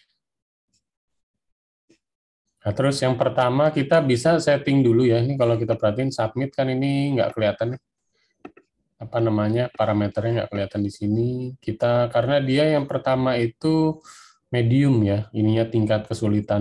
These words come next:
eksploitasinya. Ini bisa kita turunin dulu aja karena buat latihan dulu ya. D V O A security, tingkatnya kita set ke low. Kita submit. Oke, udah.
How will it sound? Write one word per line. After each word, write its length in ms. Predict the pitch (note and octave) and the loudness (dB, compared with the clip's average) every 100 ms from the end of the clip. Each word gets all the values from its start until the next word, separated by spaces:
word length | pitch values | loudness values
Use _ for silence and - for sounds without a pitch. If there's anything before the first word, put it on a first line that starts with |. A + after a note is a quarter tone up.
| G2+ G2+ G#2 G2+ G2+ G2+ | 0 0 -2 -2 -4 -6
eksploitasinya. 800 | A2 - G#2+ G#2 G2+ G#2 G#2+ G2 | -8 -4 -4 -2 -4 -2 -2 -2
Ini 240 | F#2+ A#2 A2+ | -4 -4 -4
bisa 160 | G#2 | -4
kita 240 | G2+ G#2 G#2 | -4 -2 -2
turunin 400 | A2 G#2 G#2+ G#2 | -2 -2 0 2
dulu 160 | G2+ | 2
aja 320 | G2 F#2+ G2 G2+ | 0 -2 -6 -6
karena 240 | F#2+ G2 | -6 -6
buat 240 | F#2+ F#2 - _ - | -4 -4 -6 _ -10
latihan 400 | G2+ G#2 G#2 G#2 | -8 -4 -2 -2
dulu 320 | G2+ G#2+ F#2 | -2 -4 -4
ya. 80 | G2+ - _ _ _ _ - - | -6 -12 _ _ _ _ -20 -10
D 160 | A2 G#2+ | -6 -2
V 0 | |
O 80 | G#2 | 0
A 80 | A2 | 0
security, 1040 | - G#2+ A#2 A2 A2 - D3 D#3+ D#3+ D#3+ D3 _ _ - | -2 -4 0 0 -2 0 2 2 2 0 -4 _ _ -4
tingkatnya 480 | G#2+ G#2 G#2 B2 | -2 0 -2 -2
kita 240 | A#2+ A2 G#2+ | -2 0 -2
set 320 | - A2 - | -2 -4 -2
ke 80 | G#2 | -2
low. 400 | G#2 C3+ C#3 C#3 _ _ _ _ _ _ _ _ _ _ | 0 -2 -4 -10 _ _ _ _ _ _ _ _ _ _
Kita 240 | - A2 G2 | -14 -6 -6
submit. 240 | - A#2 _ _ _ _ _ _ _ - - _ _ _ _ _ _ _ _ _ - _ _ _ _ _ _ - | -4 -8 _ _ _ _ _ _ _ -14 -14 _ _ _ _ _ _ _ _ _ -20 _ _ _ _ _ _ -8
Oke, 320 | A2 C3 B2 | -6 -6 -4
udah. 320 | G#2+ C3 | -2 -2